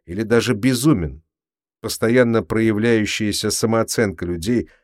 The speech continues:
постоянно развивающееся самосознание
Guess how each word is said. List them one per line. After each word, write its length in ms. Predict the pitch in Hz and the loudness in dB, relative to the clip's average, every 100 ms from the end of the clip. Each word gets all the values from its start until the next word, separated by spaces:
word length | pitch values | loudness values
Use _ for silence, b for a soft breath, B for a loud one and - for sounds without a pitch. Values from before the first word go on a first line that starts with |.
| _ _ | _ _
постоянно 640 | 98 - 117 113 104 104 113 | -10 -2 2 4 4 0 2
развивающееся 1200 | 113 98 120 117 117 101 85 80 - 80 80 95 | 0 2 2 4 4 4 2 -6 -8 -8 -8 -6
самосознание 1000 | - 90 85 90 85 101 123 98 82 | -6 -6 -6 -6 -4 -2 -2 -2 -4